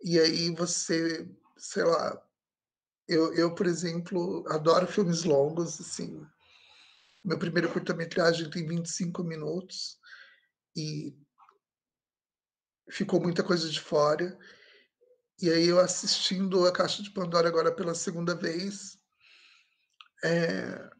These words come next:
o que mais me incomodou, eu acho que foi a metragem, assim, eu achei que havia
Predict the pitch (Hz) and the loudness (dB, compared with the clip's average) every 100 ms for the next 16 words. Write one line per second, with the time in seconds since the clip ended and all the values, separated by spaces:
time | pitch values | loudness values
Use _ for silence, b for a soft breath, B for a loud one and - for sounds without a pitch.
0 | _ - - 175 180 190 202 202 208 190 | _ -14 -4 2 4 6 6 4 4 2
1 | 170 175 185 175 170 - - 180 180 202 | 4 4 4 4 2 -4 0 0 0 -2
2 | 202 156 143 143 - 147 - - - 151 | 0 0 0 -2 -8 -12 -12 -10 -10 -10
3 | 151 - 156 - 165 156 160 165 | -8 -10 -10 -10 -10 -8 -6 -4